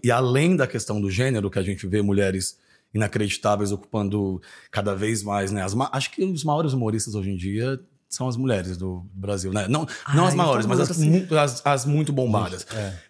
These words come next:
Speaker 1: E a gente tá vendo também, além da questão do gênero, a história da, dos alvos. Tá difícil,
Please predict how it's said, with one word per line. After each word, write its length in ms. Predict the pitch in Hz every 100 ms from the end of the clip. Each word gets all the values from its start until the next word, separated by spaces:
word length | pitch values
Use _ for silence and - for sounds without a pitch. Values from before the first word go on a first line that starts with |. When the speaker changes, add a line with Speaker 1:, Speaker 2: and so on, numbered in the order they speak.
| -
Speaker 1:
E 140 | 160
a 60 | 156
gente 200 | 170 180
tá 120 | 180
vendo 260 | 151 165 143
também, 420 | 131 120 135 160
além 200 | 135 170
da 80 | 160
questão 280 | 143 131
do 120 | 113 107
gênero, 600 | 104 143 165 131 110 110
a 100 | 117
história 560 | 123 - 135 131 135 139
da, 220 | 131 143
dos 240 | 151 143
alvos. 580 | 165 123 110 101 101 -
Tá 80 | 120
difícil, 580 | 110 - 175 117 117